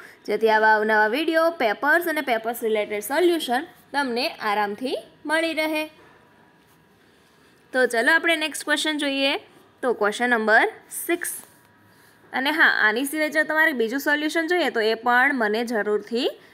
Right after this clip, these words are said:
જણાવો. કયા વિષયનું સોલ્યુશન જોઈએ એ પણ જણાવો. "હું મારી શાળામાંથી એક વખત સરદાર સરોવર ડેમ પ્રવાસે ગયો હતો.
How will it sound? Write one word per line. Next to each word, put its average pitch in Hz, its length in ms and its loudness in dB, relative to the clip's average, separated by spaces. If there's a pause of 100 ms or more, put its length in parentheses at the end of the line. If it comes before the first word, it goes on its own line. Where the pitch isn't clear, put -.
(240)
જણાવો. 220 480 2
કયા 214 260 2
વિષયનું 320 360 -2
સોલ્યુશન 285 500 -2
જોઈએ 277 200 -6 (200)
એ 254 120 -2
પણ 202 240 -4
જણાવો. 190 380 -8 (680)
"હું 381 220 2
મારી 359 260 2
શાળામાંથી 233 680 0
એક 359 360 -6
વખત 320 340 -2
સરદાર 220 340 2
સરોવર 214 360 0
ડેમ 302 300 0
પ્રવાસે 226 440 0
ગયો 254 260 0
હતો. 190 180 -6